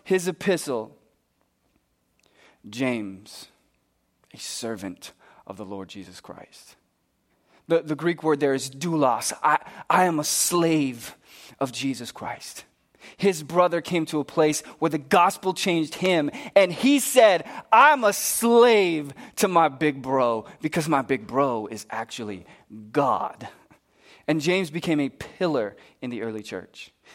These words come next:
Jesus entered into the most broken family, filled with shame and conflict, to give hope to every single one of us in that familial, uh, conflict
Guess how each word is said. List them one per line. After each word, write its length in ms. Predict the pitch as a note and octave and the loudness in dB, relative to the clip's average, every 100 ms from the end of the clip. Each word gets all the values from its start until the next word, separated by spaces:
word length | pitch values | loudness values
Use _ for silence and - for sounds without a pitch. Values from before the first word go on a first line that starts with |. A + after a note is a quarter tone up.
| _ | _
Jesus 520 | C#3 E3 F#3+ D3+ C#3 - | -8 -4 -2 -2 -4 -2
entered 480 | D#3 D#3+ - C3 - | -2 -2 -2 -4 -2
into 300 | D3+ D3+ D#3 | -2 -2 -4
the 120 | C#3+ | -2
most 320 | C#3 C3 C#3 C3+ | -2 -4 -6 -6
broken 500 | C#3+ E3 - G#3+ G3+ | 0 2 0 -6 -4
family, 540 | - D3 C3+ A2+ A2+ - - | 0 0 0 -4 -10 -16 -18
filled 360 | - F#3 G3+ | -2 0 2
with 120 | G3 F#3+ | 0 -4
shame 320 | F#3 E3 D#3 | 0 0 0
and 120 | D3+ | -2
conflict, 580 | - B2+ A#2+ B2 A#2 - - - | 0 0 -2 -6 -8 -8 -20 -14
to 80 | C#3 | -6
give 200 | C#3+ A#2+ | -4 -4
hope 400 | - D#3+ C3+ - - | -2 -2 -2 -6 -8
to 220 | - - | -6 2
every 260 | G#3+ G3 A3+ | 2 2 -2
single 380 | - G3+ F#3 E3+ | -2 -2 0 0
one 180 | D#3+ C#3+ | 0 0
of 120 | C3 | 2
us 240 | A#2+ - - - | 0 0 -16 -4
in 120 | D#3+ | 0
that 160 | E3 D3+ | 2 0
familial, 800 | - D3+ D#3+ F3+ F3+ F3 E3 - - _ _ _ - | -2 -4 0 0 0 0 -2 -4 -18 _ _ _ 0
uh, 240 | C#3+ A#2 | 2 2
conflict 720 | - E3 D3+ - C3+ A#2+ - | -2 0 0 0 -6 -6 -10